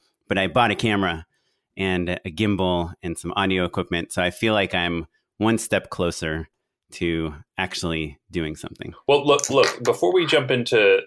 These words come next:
Speaker 2: the conversation, I think it's also so funny to think about how we've invited such an incredibly positive, forceful, powerful group of people onto this podcast.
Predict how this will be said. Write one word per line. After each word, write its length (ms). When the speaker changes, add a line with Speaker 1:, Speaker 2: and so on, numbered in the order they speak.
Speaker 2:
the 260
conversation, 580
I 60
think 200
it's 140
also 400
so 180
funny 280
to 120
think 160
about 300
how 520
we've 220
invited 560
such 440
an 60
incredibly 1000
positive, 800
forceful, 720
powerful 640
group 240
of 140
people 560
onto 260
this 160
podcast. 720